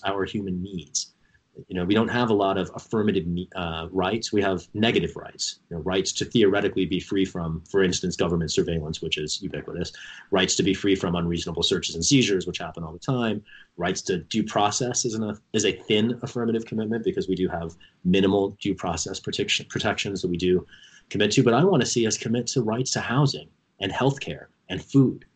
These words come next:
and education. Uh, those are rights that not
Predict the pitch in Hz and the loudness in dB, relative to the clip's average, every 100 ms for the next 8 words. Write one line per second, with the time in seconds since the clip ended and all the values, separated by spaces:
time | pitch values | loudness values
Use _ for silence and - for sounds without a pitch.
0 | _ 98 101 98 - 117 - - _ _ | _ -4 -2 -2 2 2 2 -4 _ _
1 | _ _ _ 87 90 - 95 139 139 117 | _ _ _ -16 -14 -6 6 8 8 4
2 | 90 110 117 95 - - - 110 107 - | 0 0 0 -2 -6 -14 -8 -4 -4 -4
3 | - 113 123 147 | -4 2 2 2